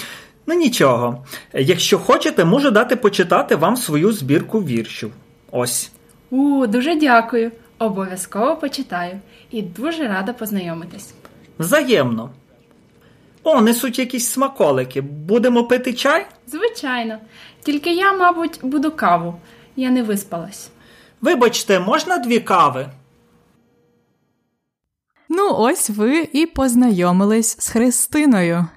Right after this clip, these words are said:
Speaker 3: Христина, або Крістін, це американка. Вона летить в Україну. Вона буде жити в Києві один рік. Вона буде викладати у-,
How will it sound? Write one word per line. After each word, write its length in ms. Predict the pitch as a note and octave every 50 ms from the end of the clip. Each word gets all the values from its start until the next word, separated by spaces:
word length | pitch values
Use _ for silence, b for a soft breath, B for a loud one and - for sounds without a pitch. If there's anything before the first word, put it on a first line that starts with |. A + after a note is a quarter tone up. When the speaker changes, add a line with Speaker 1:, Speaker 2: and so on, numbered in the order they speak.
| _ _ _ _ _ _ _
Speaker 3:
Христина, 1080 | - - - C4+ D4+ C#4+ - - - - - F3 E3 D#3+ D#3+ F3 A3+ D4 F#4 F#4+ - - -
або 600 | - F#3 F3 E3 E3 F3 E3 D#3+ E3 - - - -
Крістін, 580 | - - F#3 F3+ F3 - - - B3 C4+ F4 F#4+ B B B B B B B B
це 260 | B - - D#4+ D#4 D#4
американка. 800 | A#3+ A#3 A3+ A#3 A#3 A#3 A#3 - A#3 A#3 G#3+ G3 - F3 F3 F#3 F3 - _ _ _ _ _ _
Вона 500 | - F#3 F3 F3 E3+ F3 A#3+ D#4 F4+ - -
летить 500 | F#3 F3+ E3+ E3 - - G3 A#3+ B3 -
в 100 | F#3+ F3
Україну. 640 | F#3 F3+ - F#3+ F3+ F3+ F3 E3+ E3 E3 E3+ F#3+ - _ _ _ _ _ _ _ _ _ _
Вона 320 | - F#3 G3+ A#3+ D#4+ F4 E4
буде 360 | A3+ G3+ B3 A#3+ G3 G3 F#3
жити 280 | F3 G3 G3+ F#3+ - E3+
в 80 | -
Києві 600 | - - - D4+ D#4 D4+ A#3+ F#3 E3+ F3+ F#3 G3 - _ -
один 360 | - F#3+ G3 F#3 G3+ G3 F#3+
рік. 340 | - G#3+ E3+ - - - - _ _ b b b b b b b b b b b
Вона 320 | F#3 F#3 F#3 F3+ F3 E3+
буде 340 | E3+ E3 F3 F#3 F3 F3 E3+
викладати 840 | E3 E3+ F#3+ F#3+ G3 G3+ G3+ G#3 G#3 G3 G#3 F3+ E3+ E3 - F3+ - -
у-, 80 | -